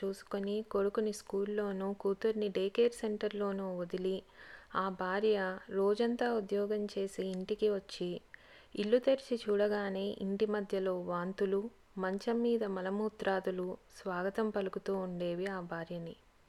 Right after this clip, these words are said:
అంతటి దుస్థితిలో కూడా ఆ భార్య ధైర్యాన్ని కోల్పోలేదు. కొడుకుని ఆడుకోవడానికి పంపించి, కూతురి బాధ్యత కాసేపు ఇంటి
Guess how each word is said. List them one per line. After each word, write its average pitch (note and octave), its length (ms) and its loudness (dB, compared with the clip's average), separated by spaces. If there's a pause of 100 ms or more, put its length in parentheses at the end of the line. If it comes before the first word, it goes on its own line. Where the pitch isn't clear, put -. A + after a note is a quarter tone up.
(1160)
అంతటి A3 380 0
దుస్థితిలో B3 680 0
కూడా G#3 320 2
ఆ G#3 220 -2
భార్య F#3+ 380 -2
ధైర్యాన్ని G3+ 580 -2
కోల్పోలేదు. F3 880 -4 (640)
కొడుకుని A3+ 400 4
ఆడుకోవడానికి G#3 960 0
పంపించి, F3+ 680 -6 (100)
కూతురి G#3+ 360 4
బాధ్యత G3+ 480 0
కాసేపు G3+ 600 0
ఇంటి F#3+ 280 -4